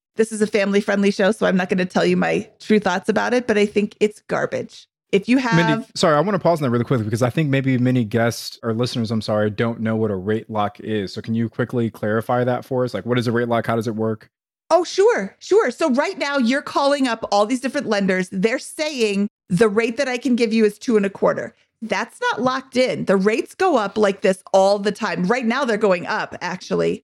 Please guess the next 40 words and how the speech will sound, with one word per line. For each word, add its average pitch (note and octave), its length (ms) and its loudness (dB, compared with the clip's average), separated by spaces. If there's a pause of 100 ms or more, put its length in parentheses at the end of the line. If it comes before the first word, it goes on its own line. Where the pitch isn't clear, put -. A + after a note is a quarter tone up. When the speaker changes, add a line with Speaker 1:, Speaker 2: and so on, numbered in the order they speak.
Speaker 1:
but A#3 220 4
rates B3+ 260 0
are F4+ 60 -4
going C4+ 240 0
up A#3 100 -2
and A3+ 80 0
down G#3 200 0
all F3+ 80 2
the F3+ 80 -2
time. A3 500 -6
And A3 160 -2
until D4 460 -2
you C#4 180 -4
say, A#3+ 420 -2
"Okay, E4 440 0
lender, A3 520 0
I'm G#3+ 200 0
gonna D4+ 180 -4
go C#4 180 0
with C#4+ 200 -4
you. A3+ 320 2 (180)
I G#3+ 80 0
wanna G#3 240 2
lock F#3 400 0
in B3 160 2
my G#3+ 140 2
rate." - 520 -2 (240)
Whatever A#3 360 2
the C#4+ 120 0
rate C4 220 0
is, A#3+ 240 2
when F#3 200 4
you A#3 160 4
lock A#3+ 320 0
it G#3+ 100 4
in, A3 240 4
is G3 320 2
your F#3+ 140 4
rate. F3 500 -6 (220)
So F3+ 560 0